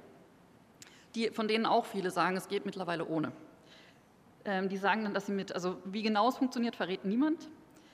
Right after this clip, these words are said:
ähm, aber die sagen, dass dann eben mit pflanzlichen Bestandteilen gearbeitet wird. Das wäre schön, wenn's stimmt.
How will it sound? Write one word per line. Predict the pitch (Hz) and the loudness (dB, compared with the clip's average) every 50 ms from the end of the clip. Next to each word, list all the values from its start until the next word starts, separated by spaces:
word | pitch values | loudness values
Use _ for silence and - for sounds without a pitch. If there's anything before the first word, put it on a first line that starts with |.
| - - - - - - | -20 -20 -20 -20 -10 -4
ähm, | - 202 196 196 208 - | 0 0 0 2 0 0
aber | - 190 | 0 -2
die | 190 202 | -2 -2
sagen, | 196 214 202 202 208 | 0 0 0 0 0
dass | 202 196 | -2 -2
dann | - 208 190 | -2 -2 -2
eben | 190 190 | 0 0
mit | 190 180 - | -2 -2 -4
pflanzlichen | - 190 190 190 - - 165 156 165 | -4 -4 -4 -4 -6 -8 -10 -8 -8
Bestandteilen | 151 - - 139 160 - 151 143 151 147 | -8 -6 -4 -4 -4 -4 -4 -6 -6 -6
gearbeitet | - - 143 151 170 170 185 175 | -6 -6 -6 -6 -6 -6 -8 -8
wird. | - 208 208 - | -8 -8 -10 -10
Das | - - | -12 -12
wäre | 160 170 165 | -10 -10 -10
schön, | 170 - 185 185 185 170 | -8 -8 -6 -6 -6 -6
wenn's | 180 180 - | -8 -8 -10
stimmt. | - - 190 165 147 - | -10 -10 -10 -10 -10 -12